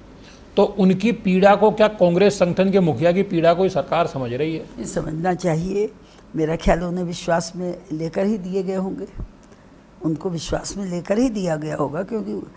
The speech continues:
Speaker 2: तरीका है कि सरकार संगठन को विश्वास में ले,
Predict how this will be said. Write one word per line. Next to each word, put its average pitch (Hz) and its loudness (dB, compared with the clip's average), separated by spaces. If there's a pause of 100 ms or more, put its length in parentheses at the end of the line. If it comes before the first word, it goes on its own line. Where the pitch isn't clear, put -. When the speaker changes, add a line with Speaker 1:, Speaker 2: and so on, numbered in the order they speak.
(260)
Speaker 2:
तरीका 165 0
है 208 2
कि 208 -8
सरकार 175 -4
संगठन 156 -6
को 214 -10
विश्वास 180 -6
में 202 -8
ले, 208 -6